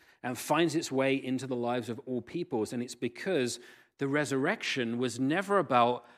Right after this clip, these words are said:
Jesus coming to do this thing for just certain types of people. The resurrection was always about showing the entire world that they too, whoever they are, rich or poor, old or young, whatever ethnicity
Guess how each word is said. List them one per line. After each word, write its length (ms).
Jesus 380
coming 280
to 100
do 200
this 240
thing 240
for 120
just 220
certain 220
types 220
of 100
people. 420
The 100
resurrection 640
was 160
always 540
about 280
showing 300
the 120
entire 420
world 260
that 180
they 200
too, 420
whoever 440
they 160
are, 340
rich 360
or 100
poor, 460
old 280
or 120
young, 480
whatever 300
ethnicity 680